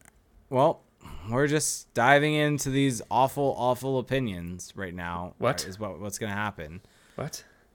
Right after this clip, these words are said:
Speaker 1: Lewis X two oh nine asks,
Speaker 2: <laughs> I like how you're
Speaker 1: "Why"
Speaker 2: still reading his full, uh, screen
Speaker 1: <laughs>
Speaker 2: name.
Speaker 1: Why not? "Why are pickles bad?"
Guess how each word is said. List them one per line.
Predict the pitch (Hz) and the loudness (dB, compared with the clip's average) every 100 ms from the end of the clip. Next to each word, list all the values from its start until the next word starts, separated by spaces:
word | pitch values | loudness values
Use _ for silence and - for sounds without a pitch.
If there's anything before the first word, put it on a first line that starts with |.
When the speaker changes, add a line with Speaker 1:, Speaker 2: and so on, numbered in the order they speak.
| _ _ _ _ - | _ _ _ _ 8
Speaker 1:
Lewis | 180 262 262 254 | 10 12 10 8
X | 240 - | 4 4
two | 220 247 | 8 12
oh | 240 | 12
nine | 214 208 202 180 131 | 12 10 10 8 4
asks, | 101 110 101 95 - - - - - - - - - | 6 6 8 4 0 -6 -4 0 4 4 2 -12 -18
Speaker 2:
<laughs> | - - - - - | -16 -14 -16 -8 4
I | |
like | 127 135 | 6 12
how | 180 | 12
you're | 185 | 12
Speaker 1:
"Why" | 233 240 | 12 12
Speaker 2:
still | 147 | 10
reading | 135 139 143 | 10 8 8
his | 139 - | 4 2
full, | - 117 120 120 113 | 0 2 6 6 6
uh, | 104 104 - - | 6 4 0 -6
screen | - - - 127 120 | -10 -6 0 4 4
Speaker 1:
<laughs> | |
Speaker 2:
name. | 131 139 143 - - 117 98 - | 4 0 -4 -16 -16 -12 -10 -8
Speaker 1:
Why | - 151 131 | -2 0 2
not? | 95 95 - - - - - | 0 -2 -6 -20 -20 -8 4
"Why | 160 220 | 8 12
are | 311 302 | 12 10
pickles | 220 208 220 175 | 6 6 6 6
bad?" | 127 120 104 90 78 | 6 6 6 4 0